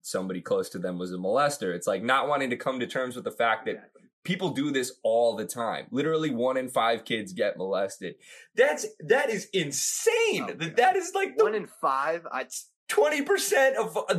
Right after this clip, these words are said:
Speaker 1: our youth are <laughs> getting molested by adults. And it's
Speaker 2: When
Speaker 1: like,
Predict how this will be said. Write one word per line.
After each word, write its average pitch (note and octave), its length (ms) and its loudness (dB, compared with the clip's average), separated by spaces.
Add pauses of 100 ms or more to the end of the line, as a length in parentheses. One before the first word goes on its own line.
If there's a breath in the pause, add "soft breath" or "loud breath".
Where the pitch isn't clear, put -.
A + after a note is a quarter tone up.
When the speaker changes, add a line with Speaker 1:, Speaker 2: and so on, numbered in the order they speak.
Speaker 1:
our F#3 200 6
youth B3 640 -2
are E3 220 6
<laughs> - 180 -6
getting B3+ 440 4
molested F#4+ 680 0
by E3+ 340 4 (280 loud breath)
adults. E3+ 640 4
And D#3+ 160 4
it's D#3 220 0
Speaker 2:
When D#3+ 140 4
Speaker 1:
like, C#3 100 -8